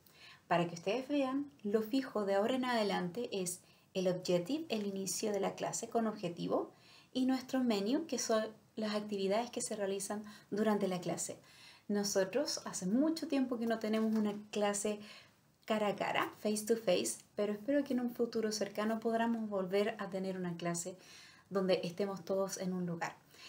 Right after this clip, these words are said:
Esperemos que eso sea pronto y que estemos todos sanos y que sus familias también se encuentren en la misma situación. Ahora, lo que les voy a decir yo es cuál es el objetivo de esta clase,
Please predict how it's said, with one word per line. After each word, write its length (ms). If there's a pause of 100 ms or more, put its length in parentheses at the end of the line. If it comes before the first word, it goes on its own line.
(160)
Esperemos 400
que 120
eso 100
sea 280
pronto 400
y 120
que 80
estemos 360
todos 240
sanos 440
y 40
que 120
sus 100
familias 460
también 320
se 100
encuentren 380
en 140
la 60
misma 240
situación. 460 (720)
Ahora, 480
lo 200
que 80
les 140
voy 140
a 80
decir 320
yo 260 (300)
es 100
cuál 220
es 120
el 140
objetivo 500
de 140
esta 240
clase, 480